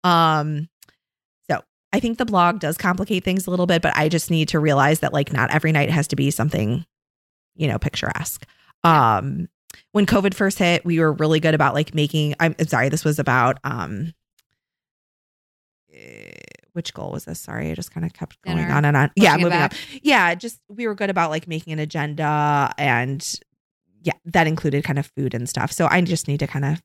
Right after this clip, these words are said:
Speaker 1: continue that. Um, and, and as well as the marriage and emotional date. So things like planning in to, you know, grab lobster tails out of the freezer, and we would make those one night, like, after the kids went to bed, or,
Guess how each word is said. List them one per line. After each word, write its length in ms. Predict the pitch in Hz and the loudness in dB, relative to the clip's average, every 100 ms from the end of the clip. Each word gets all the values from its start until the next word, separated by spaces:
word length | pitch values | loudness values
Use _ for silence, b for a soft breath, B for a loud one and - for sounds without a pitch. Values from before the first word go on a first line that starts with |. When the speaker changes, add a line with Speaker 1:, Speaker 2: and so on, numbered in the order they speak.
| _ | _
Speaker 1:
continue 460 | 156 - 131 143 | -4 -4 -4 -4
that. 320 | 165 - - b b b b | -2 -2 -4 b b b b
Um, 540 | 185 175 165 165 165 165 _ _ | 4 6 6 4 2 -2 _ _
and, 300 | 208 196 196 | 2 2 0
and 180 | 190 185 | 0 2
as 180 | 180 175 | 0 2
well 220 | 180 175 | 2 4
as 220 | 170 160 | 4 2
the 100 | - | 0
marriage 320 | 160 143 143 156 | 2 2 2 2
and 80 | |
emotional 400 | 143 127 - 143 | 0 0 -2 -4
date. 300 | 139 85 - | -4 -4 -4
So 280 | - 165 156 B B B 160 | 0 2 2 B B B 0
things 340 | 190 180 180 | 2 2 0
like 380 | 160 147 147 143 - | 2 4 4 0 -8
planning 480 | - 175 160 156 151 | -6 0 2 2 2
in 300 | 143 135 143 | 2 2 0
to, 200 | - 147 | -2 0
you 320 | 143 139 170 | 2 2 4
know, 120 | 147 | 2
grab 320 | - 180 160 160 | 4 4 4 4
lobster 340 | 123 - 170 | 2 2 0
tails 300 | 156 147 151 | 2 2 2
out 100 | 156 | 2
of 40 | |
the 80 | 156 | 2
freezer, 420 | - 160 151 151 | 0 0 2 2
and 160 | 151 151 | 2 4
we 100 | 151 | 4
would 120 | 143 | 4
make 180 | 151 - | 2 2
those 260 | 147 139 - | 2 2 2
one 140 | 147 | 2
night, 240 | 135 135 127 | 4 2 2
like, 160 | 151 | 2
after 220 | - 160 | 2 0
the 80 | 139 | 0
kids 260 | 151 - - | 0 -2 0
went 140 | 139 | -2
to 80 | - | -2
bed, 520 | - 156 110 92 113 - | -2 2 4 4 0 2
or, 500 | 160 156 143 143 | 4 4 4 2